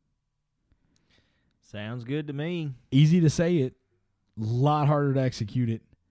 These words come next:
Speaker 2: This will be, again, a tough matchup for the Grizzlies to close out the first half of the season. But maybe they're over five hundred. Sammy B, weekly predictions.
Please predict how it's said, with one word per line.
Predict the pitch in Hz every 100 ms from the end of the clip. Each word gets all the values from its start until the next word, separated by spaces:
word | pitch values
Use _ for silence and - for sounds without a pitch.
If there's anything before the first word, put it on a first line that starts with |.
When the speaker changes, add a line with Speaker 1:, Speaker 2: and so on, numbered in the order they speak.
| _ _ _ _ _ _
Speaker 2:
This | - 143 151
will |
be, | 143 139 135
again, | 131 160
a | 156
tough | 165 131
matchup | 143 139 151 127
for | 143
the |
Grizzlies | 131 143 135 131 120
to | 131
close | 113 143 127
out | 127 127 117
the | 123
first | - 135 120
half | 127 127
of | 127
the | 117
season. | - 143 139 147 139 - _ _ _ _ _ _ _ _ _ _ _ _ _ -
But | 120 165 175 - _ _ _ _ _ _ _ _ _ _ _ _ _ _ _ _ -
maybe | 113 123 143
they're | 143 151
over | 151
five | 135 131 117
hundred. | 117 107 92 87 - _ _ _ _ _ _ _ _ _ _ _
Sammy | - 151 165
B, | 165 170 143 - -
weekly | 143 175 175
predictions. | 156 170 165 - 165 160 160 104